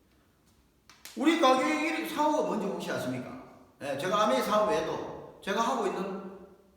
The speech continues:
소나무 원목 액자 가게 상호 이야기해드렸죠. 행복드림이라고.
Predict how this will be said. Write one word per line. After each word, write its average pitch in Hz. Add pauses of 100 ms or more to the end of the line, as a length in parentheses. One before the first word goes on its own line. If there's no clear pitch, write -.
(160)
소나무 226
원목 233
액자 180
가게 143 (360)
상호 240
이야기해드렸죠. 233
행복드림이라고. 247